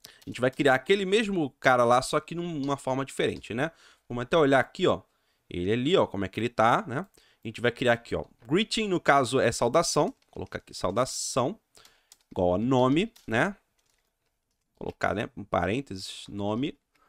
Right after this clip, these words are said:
Ah, pode colocar assim, ou pode colocar assim, né? Colocar assim, nome, tá? E aqui, ó, pra, no retorno, como é uma linha só, eu vou colocar alert, né? E colocar olá, mas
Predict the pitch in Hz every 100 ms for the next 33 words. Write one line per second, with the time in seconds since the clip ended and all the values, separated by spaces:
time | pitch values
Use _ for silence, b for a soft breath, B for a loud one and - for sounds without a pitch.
0 | _ - 85 160 156 139 135 123 117 -
1 | 196 190 139 131 - 117 - 98 - -
2 | 180 165 196 b b _ _ _ - 101
3 | - - - - 170 156 98 92 107 175
4 | 185 _ - - _ _ b b b _
5 | _ _ _ _ _ _ 160 151 180 -
6 | _ - 175 - 226 160 - 175 185 196
7 | 196 - 208 196 180 220 208 170 156 147
8 | - 175 190 196 175 156 143 143 127 123
9 | 165 - - - 113 143 - b b b
10 | 143 156 160 165 165 - 107 101 - 165
11 | 110 110 139 _ _ _ _ _ _ _
12 | _ _ _ _ _ _ _ _ _ _
13 | _ 139 127 117 131 - -